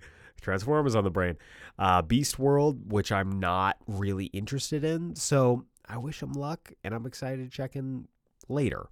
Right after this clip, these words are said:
But for now, with issue five, we've got the synopsis. Swamp Thing versus the Demolition Crew. What the hell? The Titans are going green.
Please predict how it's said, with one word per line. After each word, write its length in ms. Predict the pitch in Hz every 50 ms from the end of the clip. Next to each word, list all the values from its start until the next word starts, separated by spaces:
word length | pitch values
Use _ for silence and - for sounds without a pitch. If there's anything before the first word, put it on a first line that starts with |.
| - - - - - - -
But 160 | - 135 156 -
for 160 | - 180 185
now, 420 | 208 240 240 226 156 107 95 95
with 300 | 101 104 107 101 - _ _
issue 260 | - 147 - - 165 151
five, 760 | - - - 165 147 127 92 87 85 85 87 92 92 - - 196 - _ _ _ _ _ _ _ _ _ _ _ - -
we've 240 | 101 110 110 101
got 360 | - 113 98 98 98 98 - - -
the 380 | 95 90 85 92 92 92 92
synopsis. 1200 | - - - 95 82 80 73 73 73 71 - - - - - - - - - - - - - - _ _ _ _ _ _ _ _ _ _ _ _ _ _ _ _ _ _ _ _ _ _ _ _ _ -
Swamp 500 | - - - - 104 107 135 170 170 147
Thing 400 | - - 175 175 175 175 175 147
versus 440 | 101 - 113 110 101 - 127 113 95
the 100 | - 92
Demolition 720 | 76 - - 101 107 113 110 98 95 90 - - 92 76 -
Crew. 460 | - - 92 82 71 65 58 - - - _ _ _ _ _
What 200 | - 165 175 -
the 80 | - 78
hell? 320 | 73 - 131 127 123 _ _ - - - - - - - -
The 100 | - 127
Titans 480 | - - - 190 214 202 175 156 123 113
are 80 | 113 98
going 360 | 85 117 123 139 151 156 156
green. 560 | 131 120 113 107 92 78 65 - - - 78